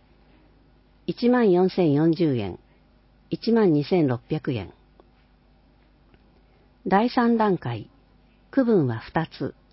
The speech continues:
本人及び世帯全員が住民税非課税で、前年の合計所得金額と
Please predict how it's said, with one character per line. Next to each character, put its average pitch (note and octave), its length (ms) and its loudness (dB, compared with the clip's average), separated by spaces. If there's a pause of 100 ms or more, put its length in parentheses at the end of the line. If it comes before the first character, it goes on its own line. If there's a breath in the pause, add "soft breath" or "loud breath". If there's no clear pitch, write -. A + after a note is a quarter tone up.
(1040)
本 C4 280 4
人 E3 220 4
及 F3 280 2
び E3 220 2
世 F#3 200 -2
帯 A#3 240 0
全 F#3 280 2
員 F#3 240 2
が E3+ 340 0
住 G#3 260 0
民 B3+ 240 4
税 D#3+ 220 0
非 - 100 -10
課 F#3+ 160 0
税 D3+ 220 0
で、 B2+ 240 -2 (400 soft breath)
前 G3+ 220 2
年 A#3+ 260 2
の A3 180 2
合 A3 220 0
計 B3 240 0
所 A#3 140 -4
得 - 260 -8
金 A3+ 260 0
額 D3+ 220 0
と C3+ 240 -2